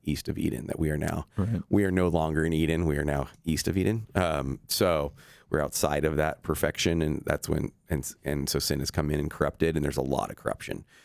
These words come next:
Speaker 1: but it's like, but it's just, like, a fascinating story of humanity, and it's really cool. So I highly recommend that book by John Steinbeck. So I'm into,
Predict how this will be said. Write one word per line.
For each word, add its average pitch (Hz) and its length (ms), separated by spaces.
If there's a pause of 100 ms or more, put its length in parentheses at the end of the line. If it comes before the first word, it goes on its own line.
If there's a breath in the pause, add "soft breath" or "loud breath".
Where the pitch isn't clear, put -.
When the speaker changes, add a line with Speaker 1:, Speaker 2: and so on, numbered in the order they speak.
(160 soft breath)
Speaker 1:
but 107 220
it's 117 160
like, - 320 (280 soft breath)
but 120 100
it's 120 100
just, 151 180
like, 104 120
a 90 60
fascinating 82 520
story 73 380
of 69 100
humanity, 76 580
and - 200 (340)
it's - 140
really 73 160
cool. - 320
So 80 280 (380 loud breath)
I - 80
highly 107 180
recommend 85 540 (380)
that 85 260
book - 320
by 73 140
John 78 220
Steinbeck. - 360 (320)
So 71 300 (720 soft breath)
I'm 127 140
into, 269 300